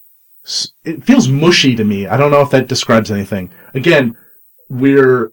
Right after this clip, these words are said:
absolute professional music critics, one hundred percent. We have all the lingo and all the,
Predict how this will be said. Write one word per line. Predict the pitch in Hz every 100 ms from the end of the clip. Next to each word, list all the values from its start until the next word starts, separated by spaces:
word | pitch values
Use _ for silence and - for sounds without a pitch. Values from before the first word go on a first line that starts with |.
| _
absolute | 143 151 147 147 135 127
professional | 120 - 127 113 123 113 104 95
music | 120 120 107 -
critics, | 113 90 90 - - - -
one | 120
hundred | 113 107
percent. | 110 104
We | 107
have | 107
all | 123 143
the | 147 139
lingo | 127 120 120 113 113 107
and | 110
all | 104 110
the, | 110 104 101